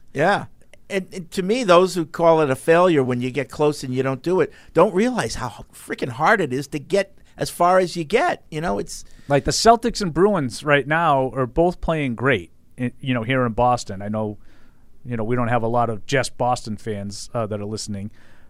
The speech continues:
Speaker 2: but does that mean that their seasons were a waste of time if,
Speaker 1: Right.
Speaker 2: if they don't end up winning it all? Now, if they get punched out in the first round,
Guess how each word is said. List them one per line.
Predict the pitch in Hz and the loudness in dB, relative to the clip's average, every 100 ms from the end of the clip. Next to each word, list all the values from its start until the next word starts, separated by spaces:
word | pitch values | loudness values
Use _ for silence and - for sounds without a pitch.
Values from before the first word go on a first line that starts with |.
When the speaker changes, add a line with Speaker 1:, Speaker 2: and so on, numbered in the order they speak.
| - | -4
Speaker 2:
but | - 139 - - - - - - - | 4 4 4 -8 -20 -20 -20 -20 -10
does | 131 | 2
that | 151 202 | 6 6
mean | 208 190 | 6 0
that | 151 - | -2 0
their | 143 117 | 0 0
seasons | - 156 165 165 139 | -4 -4 -2 -6 -4
were | 123 | -4
a | 110 | 0
waste | 131 135 - | 0 0 -2
of | - | -2
time | 123 151 214 - - | -2 -2 -2 -8 -8
if, | 151 | -2
Speaker 1:
Right. | 196 190 | -2 0
Speaker 2:
if | 143 - | -2 0
they | 135 | 0
don't | 143 147 | 2 0
end | 147 | 0
up | 139 | 0
winning | 117 143 135 | 0 -2 0
it | 131 | 4
all? | 151 | 4
Now, | 170 175 | 6 6
if | 160 | 6
they | 240 | 4
get | 226 214 | 4 0
punched | - 294 - | 0 -4 0
out | 226 | 0
in | 160 | 0
the | |
first | 139 180 160 - | -2 -2 -2 -2
round, | 214 170 113 | -4 -4 -6